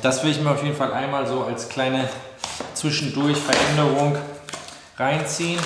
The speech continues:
Dann habe ich noch einmal das Ganze als Do It, was ich halt auch geil finde, weil das auch durchsichtig ist und man so ein bisschen das Grün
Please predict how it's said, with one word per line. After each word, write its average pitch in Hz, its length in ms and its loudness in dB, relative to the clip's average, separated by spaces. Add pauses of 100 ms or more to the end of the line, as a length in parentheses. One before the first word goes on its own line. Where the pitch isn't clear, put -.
(800)
Dann 127 140 0
habe 135 140 2
ich 131 80 -2
noch 131 180 -2
einmal 135 260 0
das - 180 -2
Ganze 131 300 0
als 120 340 0 (440)
Do 156 180 2
It, 165 180 4
was 127 160 -2
ich 120 80 -6
halt 123 160 -2
auch 123 180 -2
geil 127 200 2
finde, 127 340 -4
weil 113 100 0
das - 280 -6
auch - 140 -4
durchsichtig 165 680 -2
ist 190 280 -4 (1000)
und 127 280 -2
man 123 160 0
so 123 80 -2
ein 123 60 -2
bisschen 131 220 -2
das 117 180 0
Grün 147 260 2